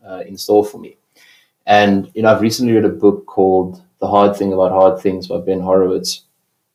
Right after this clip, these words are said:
And so he's an extremely successful entrepreneur in the Silicon Valley area.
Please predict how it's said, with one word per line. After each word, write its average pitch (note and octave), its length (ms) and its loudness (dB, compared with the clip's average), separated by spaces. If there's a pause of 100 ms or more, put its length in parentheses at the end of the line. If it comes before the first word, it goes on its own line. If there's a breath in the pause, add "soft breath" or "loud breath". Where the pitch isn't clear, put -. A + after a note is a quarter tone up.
(120)
And G2+ 420 -2 (380 soft breath)
so - 160 0
he's A2+ 120 6
an A2+ 100 4
extremely A2 480 -2
successful G#2 800 0
entrepreneur G2 520 -8
in F#2+ 140 -8
the F#2 60 -16
Silicon F#2+ 460 -6
Valley F#2+ 240 2
area. F#2 420 0